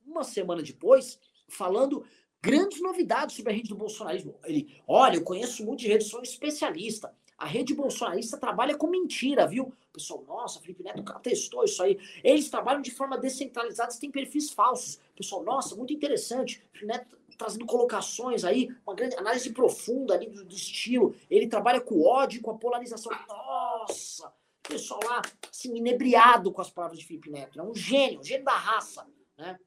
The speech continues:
Cara brilhante. E assim, né? Você olha ele sendo levado super a sério, <laughs> aí você olha o Luciano Ayan,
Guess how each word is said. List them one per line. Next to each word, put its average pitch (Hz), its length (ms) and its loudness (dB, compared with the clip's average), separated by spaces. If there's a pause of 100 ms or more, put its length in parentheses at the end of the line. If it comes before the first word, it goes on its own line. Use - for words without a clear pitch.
Cara 302 180 -8
brilhante. 269 360 -6 (180)
E 453 80 -6
assim, 311 480 -8 (340)
né? 165 320 -10
Você - 180 -10
olha 233 260 4
ele 190 160 2
sendo 185 220 -8
levado 175 240 -4
super 233 280 -2
a 160 60 -4
sério, 175 380 -2
<laughs> - 20 -4
aí 175 60 -6
você 202 260 -6
olha 170 180 0
o 170 40 2
Luciano 180 320 -8
Ayan, 165 340 2